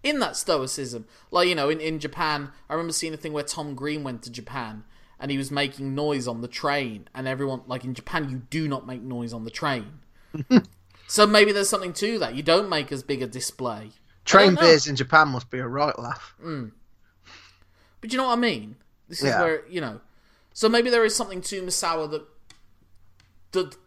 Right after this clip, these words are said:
Speaker 1: that provokes a reaction from, you know, Japanese. Like, like how I'm sure every other culture looks at us with, like, um, Morecambe and Wise or something, and they're just like,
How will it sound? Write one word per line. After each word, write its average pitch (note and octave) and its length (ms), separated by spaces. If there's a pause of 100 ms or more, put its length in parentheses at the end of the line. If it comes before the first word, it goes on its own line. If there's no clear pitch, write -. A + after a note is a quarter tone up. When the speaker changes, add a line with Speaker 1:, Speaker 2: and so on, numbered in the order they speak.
(120)
Speaker 1:
that F#3 160 (320)
provokes E3+ 500
a E3 40
reaction D3+ 440
from, C3+ 380 (920)
you E3 120
know, B2 120
Japanese. C3+ 380
Like, E3 340
like E3 200
how E3 260
I'm D#3+ 140
sure F#3+ 180
every E3 180
other D#3 160
culture D3+ 380
looks D3 260
at - 60
us D3 240
with, C3+ 180
like, C3 360
um, B2 400 (460)
Morecambe C#3 420
and B2+ 120
Wise B2 440
or A#2 80
something, G#2+ 580
and A#2+ 140
they're A#2 80
just F#3 200
like, F3+ 220